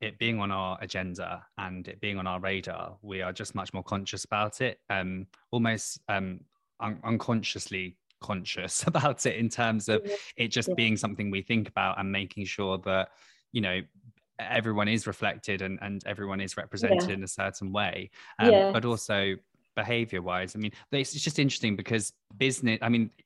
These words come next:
Speaker 1: just the way in which we dress to go to a meeting, for example, you know, everything's a lot more casual now,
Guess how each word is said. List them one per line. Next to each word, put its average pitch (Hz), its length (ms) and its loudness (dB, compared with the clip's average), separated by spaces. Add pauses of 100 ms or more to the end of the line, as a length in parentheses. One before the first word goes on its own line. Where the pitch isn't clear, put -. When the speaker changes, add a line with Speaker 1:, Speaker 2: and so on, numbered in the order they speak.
Speaker 1:
just 190 220 0
the 165 60 2
way 139 180 6
in 120 60 4
which 117 180 0
we 117 80 0
dress 117 300 0
to 107 100 -6
go 104 120 4
to 101 140 0
a 98 40 4
meeting, 101 340 2
for - 120 -6
example, 95 680 -2 (200)
you 113 100 2
know, 95 300 2
everything's 127 340 2
a 120 40 2
lot 113 140 4
more 107 120 0
casual 107 440 0
now, 87 400 -4